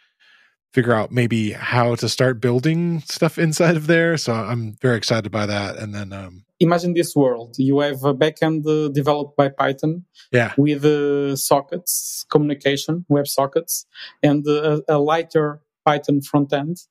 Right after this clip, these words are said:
Speaker 1: Yeah.
Speaker 2: We, in to-, on top of wasm. And, uh, I think that's a marvelous world to imagine. <laughs>
Speaker 1: Yeah, yeah, yeah.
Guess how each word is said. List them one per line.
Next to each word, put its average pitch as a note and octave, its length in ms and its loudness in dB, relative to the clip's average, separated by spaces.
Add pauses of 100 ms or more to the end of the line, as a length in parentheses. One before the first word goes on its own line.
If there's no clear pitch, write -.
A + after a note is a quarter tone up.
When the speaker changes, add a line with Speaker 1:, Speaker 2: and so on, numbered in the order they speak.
(460)
Speaker 1:
Yeah. A2+ 200 2 (220)
Speaker 2:
We, D3+ 240 2
in D3+ 260 0
to-, D3+ 220 2
on D3+ 200 2
top D3+ 200 -2
of D3 180 -2
wasm. C3+ 560 0 (400)
And, C3+ 260 -2
uh, C3+ 180 -4 (180)
I D3+ 120 4
think D#3 240 -4
that's D#3+ 300 -2
a C#3 160 2
marvelous C#3+ 680 -2
world C3+ 320 0
to - 80 0
imagine. C3+ 360 0 (160)
<laughs> C3 40 2 (680)
Speaker 1:
Yeah, F3 200 4
yeah, F3 220 4
yeah. D#3 240 2